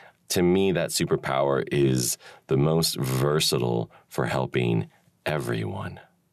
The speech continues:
One of the things I like most about it is that it can help everyone.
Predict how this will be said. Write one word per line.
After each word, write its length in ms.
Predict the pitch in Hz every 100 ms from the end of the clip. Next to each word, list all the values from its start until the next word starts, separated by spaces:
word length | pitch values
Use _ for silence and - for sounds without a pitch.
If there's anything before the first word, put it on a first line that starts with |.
| _ _ _ _ _ _ _ _ _ _ _ _ _ _ _ _ _ _ _ _ -
One 160 | 82
of 60 | 82
the 60 |
things 200 | 78 82
I 80 | 76
like 220 | 69 73
most 320 | 69 82 131 -
about 240 | 64 62
it 60 | 62
is 120 | 62
that 140 | 71
it 80 | -
can 100 | 85
help 200 | 98 110
everyone. 540 | 117 131 110 101 92